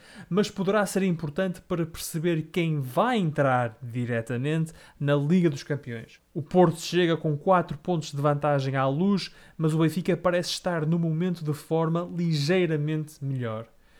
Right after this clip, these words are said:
Ao que tudo indica, o Porto não vai ter Corona neste jogo e o Benfica parece que não terá Darwin, ambos com problemas físicos. Ora, meus amigos, quem é que vocês acham que chega melhor ao Clássico? E o que dizer de um Benfica-Porto que é mais importante,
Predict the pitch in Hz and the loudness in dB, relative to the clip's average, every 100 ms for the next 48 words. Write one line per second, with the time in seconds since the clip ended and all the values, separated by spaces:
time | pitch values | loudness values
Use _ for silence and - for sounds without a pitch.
0 | - - 120 - 147 - 190 180 170 160 | -20 -20 -4 0 2 2 2 4 2 0
1 | 160 - 175 160 165 165 151 190 185 175 | -2 2 2 4 2 4 6 6 6 2
2 | 165 165 160 160 151 143 143 - 160 220 | 0 2 2 2 2 0 -2 -4 0 2
3 | 240 - 202 175 214 226 220 - 202 202 | 2 -2 -2 -2 -2 -2 -2 4 4 4
4 | 202 - 170 180 170 165 160 135 139 127 | 0 -4 -4 -4 -2 0 0 2 2 2
5 | 120 110 113 - - 185 202 180 - 170 | 0 -6 -10 -14 -4 0 0 -2 -2 -4
6 | 151 160 147 - 143 120 117 - - - | -2 -2 -2 -2 -4 -4 -10 -12 -20 -20
7 | - - - - - - 165 185 175 185 | -20 -20 -20 -20 -20 0 6 8 8 6
8 | 180 151 - - - - 233 240 208 180 | 4 2 -4 -16 -4 4 4 4 0 -2
9 | 214 175 175 - 170 156 - 170 160 139 | 0 2 2 2 -2 -2 -4 0 0 2
10 | 135 139 165 147 165 175 151 131 - 120 | 0 2 4 4 6 8 6 4 -2 -8
11 | - 139 170 190 214 - - - - - | -2 0 0 -2 -6 -8 -16 -20 -20 -8
12 | 139 185 - 165 147 175 165 165 160 151 | 0 0 2 0 4 4 6 4 4 2
13 | 151 170 160 156 156 170 - 151 165 156 | 0 -2 -2 0 0 0 -2 -2 0 0
14 | 160 147 143 - 147 143 131 | -2 -2 -6 0 2 2 -4